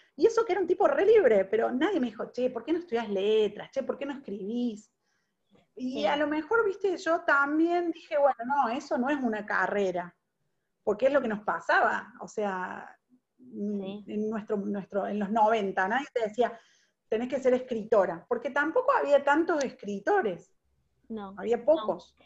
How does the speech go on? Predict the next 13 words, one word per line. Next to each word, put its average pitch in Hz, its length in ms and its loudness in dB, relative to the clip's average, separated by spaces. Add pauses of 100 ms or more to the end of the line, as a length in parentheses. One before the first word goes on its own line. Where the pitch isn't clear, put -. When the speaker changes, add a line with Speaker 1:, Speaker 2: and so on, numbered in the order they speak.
Speaker 1:
Y 202 200 0
Speaker 2:
Y - 20 6
Speaker 1:
eran 240 140 2
Speaker 2:
que 294 140 8
Speaker 1:
generalmente 262 420 -2
esto 269 180 -4
que 220 80 -6
hablábamos 254 340 2
antes, 240 240 0
cómics, 262 240 4
Speaker 2:
Claro, 214 560 8
Speaker 1:
grados. 226 440 8
Speaker 2:
exacto. 202 840 0